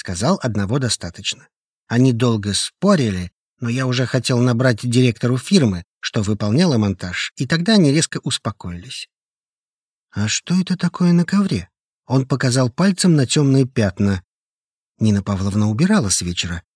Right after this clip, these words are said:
Не мог же я так наследить?" Они всмотрелись в пятна,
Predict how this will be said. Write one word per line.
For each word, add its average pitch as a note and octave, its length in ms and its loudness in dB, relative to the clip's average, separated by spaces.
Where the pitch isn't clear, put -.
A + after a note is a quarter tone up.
Не A2+ 160 2
мог F3+ 220 4
же D#3+ 140 2
я A#2+ 120 0
так - 280 -4
наследить?" A#2+ 640 -4
Они F3+ 260 6
всмотрелись D#3+ 640 2
в - 120 -10
пятна, A#2 560 2